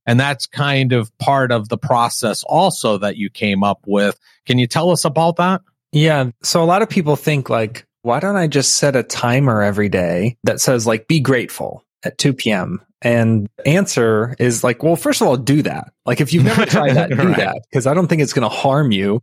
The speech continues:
Speaker 1: Right.
Speaker 2: But a lot of times what happens is your brain starts to catalog information. You can picture it kinda like folders. So there's a folder of new and novel information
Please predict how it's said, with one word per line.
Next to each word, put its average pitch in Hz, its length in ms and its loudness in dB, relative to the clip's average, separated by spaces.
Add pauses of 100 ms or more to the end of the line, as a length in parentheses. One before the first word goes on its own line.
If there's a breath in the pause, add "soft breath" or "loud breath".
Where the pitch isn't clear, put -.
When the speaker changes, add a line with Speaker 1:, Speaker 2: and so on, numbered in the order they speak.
(120)
Speaker 1:
Right. 98 340 -2 (420)
Speaker 2:
But 139 240 -2 (100)
a 139 100 0
lot 151 180 2
of 180 60 -2
times 139 300 -2
what 127 140 -2
happens 117 480 -2
is 107 180 -2
your 127 80 2
brain 139 720 2 (260)
starts - 480 -2
to 131 160 0
catalog 135 840 0
information. 127 1040 0 (400 loud breath)
You 139 100 -2
can 151 140 4
picture 190 260 0
it - 60 -2
kinda 143 160 -2
like 117 160 0
folders. - 640 -2 (180)
So - 140 0
there's 135 200 0
a 143 40 0
folder 165 560 0
of 117 240 -2
new 139 480 2
and 110 240 -2
novel 117 400 2
information 101 800 -4